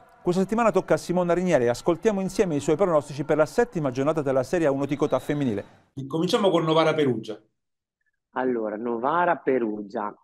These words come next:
Speaker 3: uno.
Speaker 2: Uno secco.
Speaker 3: Uno secco, poi si
Speaker 2: Sì.
Speaker 3: giocano anche in casa.
Speaker 2: Chieri Conegliano.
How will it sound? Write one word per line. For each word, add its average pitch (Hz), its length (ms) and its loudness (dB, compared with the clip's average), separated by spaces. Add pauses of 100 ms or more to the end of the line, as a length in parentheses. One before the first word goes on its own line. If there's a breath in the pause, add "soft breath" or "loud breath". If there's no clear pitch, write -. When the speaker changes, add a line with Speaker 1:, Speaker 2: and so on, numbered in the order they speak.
(220)
Speaker 3:
uno. 131 520 4 (280)
Speaker 2:
Uno 113 180 -14
secco. - 420 -18 (1120)
Speaker 3:
Uno 131 160 -2
secco, - 400 -4
poi 120 140 0
si - 60 -6
Speaker 2:
Sì. 117 40 0
Speaker 3:
giocano 120 300 -2
anche 117 140 -4
in 120 80 -6
casa. 120 380 0 (680 soft breath)
Speaker 2:
Chieri 180 280 4
Conegliano. 131 720 0